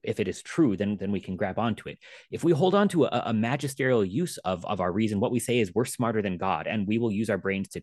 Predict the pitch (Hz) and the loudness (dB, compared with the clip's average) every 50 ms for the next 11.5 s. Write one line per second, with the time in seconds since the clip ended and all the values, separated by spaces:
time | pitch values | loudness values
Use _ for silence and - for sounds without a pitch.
0 | - - 117 117 113 107 104 95 98 95 - 95 98 98 92 90 85 85 95 98 | -6 -6 -4 -2 0 0 2 2 2 0 -2 -2 -4 -4 -4 -4 -8 -8 -6 -2
1 | 107 107 110 117 107 95 87 87 85 80 - 92 87 85 - - - 110 101 - | 0 0 2 0 0 -2 -6 -8 -10 -12 -12 -12 -12 -12 -12 -10 -8 -8 -8 -8
2 | - - _ _ - - - - _ - - 139 170 180 202 185 117 110 147 185 | -12 -18 _ _ -20 -20 -20 -6 _ -2 2 4 4 4 6 6 4 4 4 2
3 | 185 - - 127 110 110 98 95 95 92 127 160 123 - - 87 - - 104 92 | 0 0 -2 0 2 2 2 2 2 2 0 0 0 -2 -6 -10 -10 -10 -6 -2
4 | 98 113 156 160 107 78 80 82 - 92 113 104 87 95 110 95 120 139 131 135 | 0 0 0 0 -2 -4 -8 -6 -4 -2 -2 -2 0 -2 0 2 2 0 2 0
5 | 113 87 - 110 131 139 113 123 131 135 - 101 131 117 85 87 110 107 - 110 | -2 -2 -2 -2 -2 -2 0 -2 -2 -2 -2 -2 -2 -2 -2 -4 -4 -4 -4 -6
6 | 95 - 139 151 170 - 82 - - - - - - _ _ - 107 107 120 165 | -4 -2 -2 -2 -2 -2 -4 -10 -16 -20 -20 -20 -20 _ _ -2 0 2 2 2
7 | 185 - - - 143 156 175 147 95 - 78 80 76 80 - - - - - - | 2 0 -2 0 0 0 2 0 -2 -2 -6 -8 -8 -8 -12 -14 -14 -10 -4 0
8 | 131 127 139 147 - - - 117 123 123 - - - 151 156 143 143 127 113 104 | 2 4 4 2 0 -2 -2 -2 -2 -2 -4 -4 -2 -2 0 2 2 2 4 4
9 | 117 120 117 131 117 - - 135 127 139 135 - - - - - - 101 104 107 | 2 0 0 -2 -2 -2 -2 -2 -2 -2 -4 -4 -6 -8 -6 -4 -6 -6 -4 -2
10 | 107 98 98 101 101 98 104 95 104 127 143 117 80 - - 95 98 98 - 101 | -2 -2 -2 -2 -2 0 0 0 0 0 -2 -4 -6 -6 -6 -4 -4 -4 -4 -6
11 | 104 101 107 - - - 117 110 107 98 | -6 -6 -6 -8 -6 -4 -4 -2 -2 -4